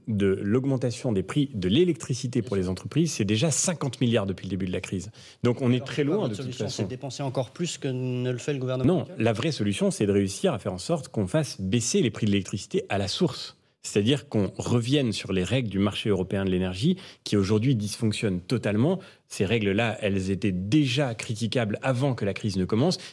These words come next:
Speaker 1: mais aujourd'hui, on voit évidemment qu'on a atteint leurs limites. Le marché de l'énergie, pardon d'entrer dans ce sujet un peu technique, mais aujourd'hui en Europe, il fait que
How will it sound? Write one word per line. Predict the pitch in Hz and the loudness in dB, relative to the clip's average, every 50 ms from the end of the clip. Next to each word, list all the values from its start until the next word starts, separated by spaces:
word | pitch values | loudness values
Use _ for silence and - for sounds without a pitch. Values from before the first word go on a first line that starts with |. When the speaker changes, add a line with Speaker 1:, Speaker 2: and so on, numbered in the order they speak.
| - 107 | 0 2
Speaker 1:
mais | 120 127 | 2 4
aujourd'hui, | - 120 101 101 98 104 113 147 180 | 2 0 0 2 0 0 0 2 2
on | 139 107 | 2 2
voit | 95 95 117 143 143 - | 2 2 0 0 0 0
évidemment | - 117 107 117 104 104 113 147 156 | -2 -2 -2 0 0 0 0 0 -2
qu'on | 131 - 101 104 | -2 -2 -2 -2
a | |
atteint | - - 107 107 - 123 120 | -2 -2 -4 -4 -2 -2 0
leurs | 107 98 98 | 0 0 0
limites. | 107 107 104 95 - - - - - _ _ _ | 2 2 2 0 -2 -8 -16 -20 -20 _ _ _
Le | 110 107 | 2 4
marché | 113 131 127 - - 160 | 4 4 2 2 0 2
de | 131 | 2
l'énergie, | 120 120 120 123 120 127 156 180 165 - - - _ _ | 2 2 2 0 0 0 0 0 0 -2 -6 -16 _ _
pardon | 101 110 123 123 117 | -2 0 2 2 2
d'entrer | 110 104 - 131 | 2 0 0 -2
dans | 107 104 | -2 -2
ce | 92 101 101 | -4 -4 -6
sujet | - - 107 101 113 | -2 0 0 2 2
un | 101 90 | 2 0
peu | - 101 | 0 -2
technique, | - 120 107 165 190 170 - | -2 0 2 2 2 2 4
mais | 113 107 - | 2 2 2
aujourd'hui | - 107 101 117 113 120 127 135 139 127 - | 2 0 2 2 2 2 2 2 2 2 2
en | 98 98 | 0 2
Europe, | 101 104 107 131 165 160 - - | 2 4 4 4 2 0 -2 -4
il | - 110 104 101 | -2 -2 -2 -2
fait | - - 170 170 | 0 0 0 0
que | 175 - 117 101 | 2 2 2 2